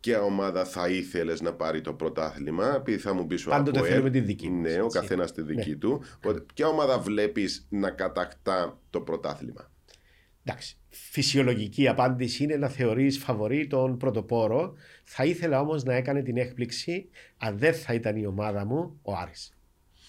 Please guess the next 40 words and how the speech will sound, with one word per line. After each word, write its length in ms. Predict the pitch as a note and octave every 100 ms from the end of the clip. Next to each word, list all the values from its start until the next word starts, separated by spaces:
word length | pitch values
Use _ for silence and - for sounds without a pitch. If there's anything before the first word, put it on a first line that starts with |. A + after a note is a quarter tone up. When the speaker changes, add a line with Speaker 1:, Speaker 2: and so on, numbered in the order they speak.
| - _
Speaker 1:
Ναι, 340 | - G2+ F#2+ D#2+ -
αλλά 280 | - B2 C3
ποια 180 | B2+ C#3+
βλέπεις 300 | C3+ A#2 -
πιο 160 | - F#2+
κοντά; 320 | F2 - -
Speaker 2:
Ε, 80 | -
βλέπω 240 | D3 E3+
πιο 160 | E3 D3+
κοντά 220 | C#3 C3+
τον 140 | C3 A#2
Απόλλωνα, 420 | F#2+ E2+ E2 - -
σίγουρα. 320 | - - F#2
Speaker 1:
Άρα, 320 | G#2+ G#2 D2+
βλέπεις 360 | C#2+ A2+ F#2+ -
πιο 140 | -
κοντά 320 | A#2+ C#3+ C#3 C#3
τον 140 | C#3+
Απόλλωνα. 640 | B2 G#2+ G#2+ G#2+ G#2+ D3
Speaker 2:
Θα 160 | D#3 C#3
ήθελα 300 | C#3 C#3+ C#3
η 100 | C3
ομάδα 340 | A2+ G#2+ A2+
μου. 100 | B2+
Speaker 1:
Θα 160 | E3 G#2
ήθελες 520 | A2+ A#2+ A#2 G#2 G2
η 60 | G2+
ομάδα 340 | F#2+ A2+ C#3+
σου, 300 | D3+ F3 -
αν 220 | F#2+ G2 G2+
Speaker 2:
Αλλά 100 | C#3
Speaker 1:
όχι 280 | E3 C3
ο 160 | C3 A2+
αποέλ, 420 | G#2 G#2 C#3 F#3 D#3
ο 120 | - G2
Άρης. 240 | E2+ -
Speaker 2:
Ο 40 |
Άρης, 200 | G2+ - -
ναι, 180 | G2 -
ναι. 100 | -